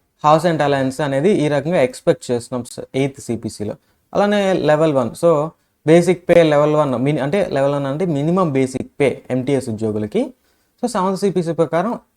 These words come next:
ఆ, పద్దెనిమిది వేలు, అంటే ఏడు వేల నుంచి పద్దెనిమిది వేలకు వచ్చిందని మనం అయితే ఇందాక చెప్పుకున్నాం. అదేవిధంగా ఇప్పుడైతే ఎయిత్ సీపీసీ ప్రకారం, so వన్ పాయింట్ నైన్ టూ కనుక ఫిట్‌మెంట్ ఫ్యాక్టర్ తీస్తే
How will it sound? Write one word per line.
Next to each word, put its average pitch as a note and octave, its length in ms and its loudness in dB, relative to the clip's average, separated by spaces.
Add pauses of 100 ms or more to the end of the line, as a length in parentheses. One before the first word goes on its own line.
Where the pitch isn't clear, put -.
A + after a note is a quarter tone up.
(160)
ఆ, C#3+ 180 2
పద్దెనిమిది C#3+ 440 2
వేలు, A2+ 120 0
అంటే D3+ 180 2
ఏడు D#3 220 2
వేల D#3+ 160 4
నుంచి D3+ 180 -6
పద్దెనిమిది C#3 440 -2
వేలకు C3 160 0
వచ్చిందని C3+ 560 -4 (400)
మనం C#3 120 -4
అయితే C#3+ 200 -2
ఇందాక C#3+ 280 -2
చెప్పుకున్నాం. D#3 480 -4 (480)
అదేవిధంగా E3 760 4 (300)
ఇప్పుడైతే F3 400 0
ఎయిత్ E3+ 240 0
సీపీసీ D#3+ 460 -4
ప్రకారం, E3 680 -4 (360)
so C3+ 100 -2
వన్ C#3 280 -2
పాయింట్ F#3 280 0
నైన్ D3+ 380 -2 (100)
టూ E3+ 280 0 (360)
కనుక D3 220 -2
ఫిట్‌మెంట్ D3 320 -4
ఫ్యాక్టర్ C#3 300 -6
తీస్తే C3+ 440 -4